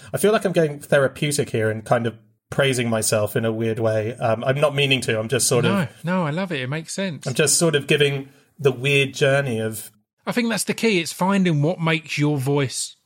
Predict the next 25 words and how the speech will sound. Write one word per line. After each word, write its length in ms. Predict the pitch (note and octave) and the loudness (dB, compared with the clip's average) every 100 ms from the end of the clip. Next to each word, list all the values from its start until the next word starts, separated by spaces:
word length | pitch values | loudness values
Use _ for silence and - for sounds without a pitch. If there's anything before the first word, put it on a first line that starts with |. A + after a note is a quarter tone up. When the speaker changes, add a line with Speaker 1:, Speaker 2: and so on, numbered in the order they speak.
| _ | _
Speaker 2:
different 420 | - D3 - D3+ D#3 | -2 -2 0 -2 0
and 100 | D#3 | 2
interesting. 800 | G3+ - B2 - - G#2+ G#2 - | 2 0 -4 -6 -10 -10 -12 -10
Again, 400 | D3 C3 F3+ C#3 | -6 0 2 0
it, 640 | D3+ D#3+ D#3 - - E3+ D#3+ - | -4 -10 -16 -18 -16 -14 -14 -8
not 380 | D3 D3 D#3+ - | 0 2 2 0
to 60 | - | -2
keep 320 | D3 C#3+ - _ _ | -2 -2 -6 _ _
bringing 360 | - C3 C#3+ C#3+ | -6 0 2 2
it 80 | C3+ | 0
back 240 | C3 - | -2 -2
to, 180 | - F#3 _ - | -8 -12 _ -2
uh, 140 | E3 - D#3 | -2 -2 -4
to 140 | C#3+ | 0
me, 220 | D3+ F3 | 2 2
but 120 | C3+ | 2
that's 160 | D3 D#3 | 0 0
been 220 | D#3+ C#3+ - - - - _ - | 0 -2 -4 -18 -20 -20 _ -16
so 340 | - E3+ E3+ | -2 2 4
many 160 | E3 D#3 | 4 2
points 360 | - D#3+ D#3 D3 | 2 -2 0 -2
in 60 | |
my 140 | D3+ C#3+ | 0 -2
career 480 | - C#3 D3+ B2+ | 0 2 2 2
where 340 | A2+ B2 B2 | 0 0 0